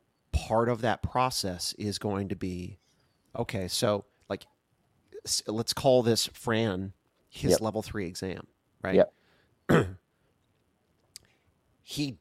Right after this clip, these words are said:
Speaker 1: did things in order to fill out, like, if you accomplish a Fran in twenty-three minutes, like,
Speaker 2: Yep.
Speaker 1: you completed the entire exam,
Speaker 2: Yep.
Speaker 1: for sure,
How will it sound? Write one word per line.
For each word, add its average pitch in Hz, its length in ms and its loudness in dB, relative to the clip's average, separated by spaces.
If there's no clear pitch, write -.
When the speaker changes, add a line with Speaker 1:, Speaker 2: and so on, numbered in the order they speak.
Speaker 1:
did 180 260 4
things 104 800 -2
in 110 280 -2
order 143 300 4
to 113 520 -4
fill 139 420 2
out, - 120 2
like, 110 200 0
if - 160 -12
you 131 180 -2
accomplish 139 460 2
a 131 60 -6
Fran 127 220 2
in 113 40 0
twenty-three 113 420 -2
minutes, 123 420 0
like, 98 340 -4
Speaker 2:
Yep. 92 140 0
Speaker 1:
you 117 200 -4
completed 135 380 2
the 123 120 -2
entire 120 280 2
exam, 110 340 -6
Speaker 2:
Yep. 107 140 4
Speaker 1:
for 139 80 4
sure, - 280 -2